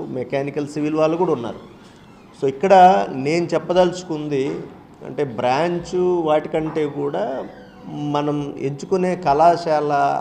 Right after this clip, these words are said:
అనేది ఇంపార్టెంట్. అంటే మనం ఎంచుకునే కళాశాలలో అన్ని వసతులు ఉన్నాయా లేదా, అక్కడ తగినంత సిబ్బంది, అంటే టీచర్స్, లెక్చ-, ప్రొఫెసర్స్ ఉన్నారా లేదా, so క్లాసులు నీట్‌గా చెప్తున్నారా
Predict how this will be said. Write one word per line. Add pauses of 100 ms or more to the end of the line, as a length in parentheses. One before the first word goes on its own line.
అనేది (100)
ఇంపార్టెంట్. (760)
అంటే (360)
మనం
ఎంచుకునే
కళాశాలలో (260)
అన్ని
వసతులు
ఉన్నాయా
లేదా, (760)
అక్కడ (140)
తగినంత (420)
సిబ్బంది,
అంటే (100)
టీచర్స్, (180)
లెక్చ-, (100)
ప్రొఫెసర్స్ (100)
ఉన్నారా (100)
లేదా, (1400)
so (880)
క్లాసులు
నీట్‌గా
చెప్తున్నారా